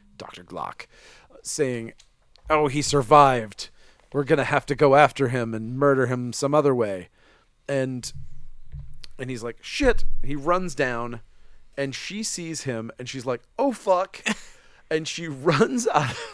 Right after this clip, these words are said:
Speaker 1: of the, out of the phone booth, not looking where she's going, right in front of an ambulance
Speaker 2: I loved it.
Speaker 1: that runs her down. And she is splattered all over the road.
Speaker 2: Now, this is where this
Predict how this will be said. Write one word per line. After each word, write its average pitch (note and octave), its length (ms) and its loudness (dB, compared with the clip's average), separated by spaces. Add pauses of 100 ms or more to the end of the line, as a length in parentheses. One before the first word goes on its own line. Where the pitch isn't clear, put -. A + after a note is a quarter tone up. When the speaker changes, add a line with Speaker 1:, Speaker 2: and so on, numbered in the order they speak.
(120)
Speaker 1:
of F3+ 180 -10
the, G#3+ 260 2 (240)
out F3+ 140 4
of F#3+ 140 -2
the F#3+ 100 0
phone F3 300 0
booth, C3+ 240 -2 (200)
not C3+ 320 -2
looking G#3+ 320 -2
where E3+ 200 -2
she's D3+ 280 -6
going, A#2 520 0 (580)
right C#3+ 540 -2
in D#3 180 -6
front C#3 320 -2
of A#2+ 80 -6
an A#2+ 80 -6
ambulance G2+ 540 -10
Speaker 2:
I C#3+ 40 -4
loved B2+ 260 -2
it. - 140 -14 (380)
Speaker 1:
that B2+ 180 -4
runs C#3 440 0
her C#3+ 180 0
down. G#2 480 -6 (840)
And A#2+ 180 -14
she E3 260 -10
is C#3 240 -10
splattered D3 720 -2
all C3 300 -2
over B2+ 200 -2
the A#2+ 100 -6
road. G2+ 380 -6 (200)
Speaker 2:
Now, D3 160 -2
this F3+ 280 -2
is C#4+ 120 -8
where G3 160 -2
this D3 180 -6